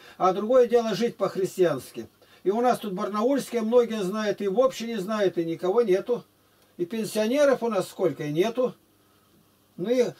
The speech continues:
ну ладно, бабушки там у кого-то нет, а у кого-то и интернет есть.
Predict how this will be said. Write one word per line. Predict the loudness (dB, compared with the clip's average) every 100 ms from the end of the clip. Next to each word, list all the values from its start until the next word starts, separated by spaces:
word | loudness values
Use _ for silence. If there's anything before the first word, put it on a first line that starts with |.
| -8
ну | 0
ладно, | 2 2 2
бабушки | 2 2 -2 -4
там | -2 -2 -2 -2
у |
кого-то | -2 0 0 0
нет, | -2 -2 -2
а | -2
у | 2
кого-то | 0 2 2
и | 0 -2 -6 -10 _
интернет | -8 -2 0 0 -2 -4
есть. | 0 2 2 -2